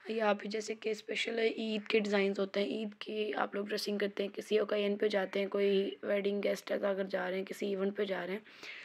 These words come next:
तो अगर same तरह की ड्रेसिंग हो ना तो बहुत ही खूबसूरत सी एक look बनती है, बहुत, अम, अच्छे तरीके से जो है ना आप लोग इस चीज़ को present कर सकते हैं।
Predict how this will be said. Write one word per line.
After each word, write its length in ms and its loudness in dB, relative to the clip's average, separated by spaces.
तो 80 0
अगर 300 2
same 280 2
तरह 220 6
की 100 0
ड्रेसिंग 420 2
हो 80 -2
ना 120 0
तो 120 -2
बहुत 560 0
ही 140 0
खूबसूरत 600 0
सी 140 -2
एक 180 -4
look 200 -2
बनती 240 -2
है, 60 0
बहुत, 280 -4
अम, 160 -2
अच्छे 280 -2
तरीके 340 -4
से 140 -4
जो 120 -2
है 120 2
ना 220 -6
आप 140 -6
लोग 260 0
इस 160 -6
चीज़ 140 -8
को 100 -12
present 320 -2
कर 80 -6
सकते 300 -6
हैं। 80 -8